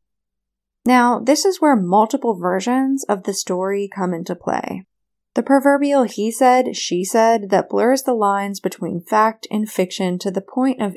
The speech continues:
illegibility. One common thread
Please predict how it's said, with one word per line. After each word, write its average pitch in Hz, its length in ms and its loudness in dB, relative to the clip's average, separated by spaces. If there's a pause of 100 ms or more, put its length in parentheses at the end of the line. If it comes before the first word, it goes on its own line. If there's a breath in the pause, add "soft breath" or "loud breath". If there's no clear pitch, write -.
illegibility. 180 1080 -2 (960)
One 269 320 4
common 277 360 4
thread 254 500 0